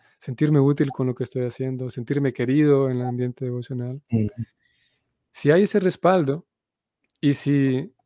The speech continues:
Speaker 1: esta persona recibe de la comunidad Vaishnava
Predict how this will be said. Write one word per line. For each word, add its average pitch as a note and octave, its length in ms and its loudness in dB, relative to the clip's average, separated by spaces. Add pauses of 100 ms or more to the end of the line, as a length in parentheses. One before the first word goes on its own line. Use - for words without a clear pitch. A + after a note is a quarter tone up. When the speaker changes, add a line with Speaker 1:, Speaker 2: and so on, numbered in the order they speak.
Speaker 1:
esta D#3+ 280 0
persona D3+ 380 2
recibe C#3+ 600 2
de B2+ 220 -6
la B2 100 -4
comunidad B2+ 440 -4
Vaishnava B2+ 580 -4